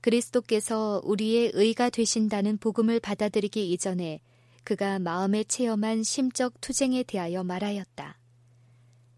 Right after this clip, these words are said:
그 투쟁은 매우 극렬한 것이었으나 주께서 그와 함께 일하셨으므로 그의 마음은 변화되었고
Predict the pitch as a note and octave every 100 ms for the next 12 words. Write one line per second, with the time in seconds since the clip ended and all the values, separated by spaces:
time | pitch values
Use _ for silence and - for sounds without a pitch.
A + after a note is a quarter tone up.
0 | _ - A#3 A3+ C#4 B3+ A#3+ C4 A#3+ F3+
1 | G#3+ A3+ - A3+ A3+ B3 B3 A#3+ G#3 -
2 | F#3+ - F3+ E3 D#3+ - _ _ - G3+
3 | G3 F#3+ G3+ F#3+ F3+ - - A3 A3 A3+
4 | C4 A#3+ A#3+ A#3 F3 G#3 A3+ - G#3+ -
5 | F3+ E3 D#3 - _ _ _ _ - A3+
6 | A3 G3 F#3 F#3+ F#3 G#3 G3 - G#3 G3+
7 | A3 G#3+ F#3+ E3+ - D#3+